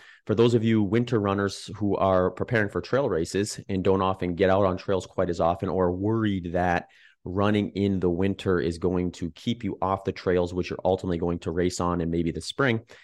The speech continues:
or summer, you can use some of those situations to kind of make what would maybe seem like a negative, like getting frustrated at that neighbor who never shovels their sidewalk <laughs> and has those kind of frozen snow footprints in there.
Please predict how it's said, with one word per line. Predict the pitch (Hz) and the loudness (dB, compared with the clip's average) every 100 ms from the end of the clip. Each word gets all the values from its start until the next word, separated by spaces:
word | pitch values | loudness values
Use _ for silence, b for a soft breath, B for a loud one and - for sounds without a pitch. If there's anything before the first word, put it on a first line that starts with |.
| B _ | B _
or | - 95 87 82 | 0 2 2 0
summer, | - 131 107 101 _ B B B _ _ _ _ | 0 2 2 0 _ B B B _ _ _ _
you | - 135 | -4 0
can | 156 185 | 2 2
use | 160 - | 2 2
some | 139 | 2
of | |
those | 117 113 | 4 2
situations | - 123 117 110 113 110 104 - - | 2 0 2 2 4 2 2 -2 -8
to | - | -10
kind | - 107 | -2 0
of | 98 | 2
make | 98 101 | 4 4
what | 104 95 | 4 2
would | 98 87 | 2 0
maybe | 98 101 104 110 | -2 2 2 0
seem | 101 - 104 | -4 -4 -2
like | 101 95 | 0 0
a | |
negative, | 90 85 87 113 123 120 | 0 0 2 2 2 0
like | 76 90 85 | -2 0 2
getting | 90 90 | 0 0
frustrated | - 90 - - 90 90 87 | 0 0 0 0 2 2 2
at | 85 - | 0 0
that | 82 71 | -2 -2
neighbor | 80 85 92 | -2 0 0
who | 87 | -2
never | 85 82 85 | 0 0 0
shovels | - 85 87 85 | -2 -2 -2 -4
their | 82 | -4
sidewalk | 85 85 82 92 95 - | 0 0 2 2 2 0
<laughs> | |
and | 110 101 | 0 2
has | 98 92 92 | 2 2 0
those | 92 92 85 B B B B - | 0 0 0 B B B B -4
kind | 101 | -2
of | 85 | -2
frozen | - 104 98 95 90 | 0 4 4 4 -2
snow | - 98 92 | -2 2 2
footprints | - 101 - 101 101 | 2 -2 0 -4 -2
in | 107 107 | -2 0
there. | 107 107 | 0 0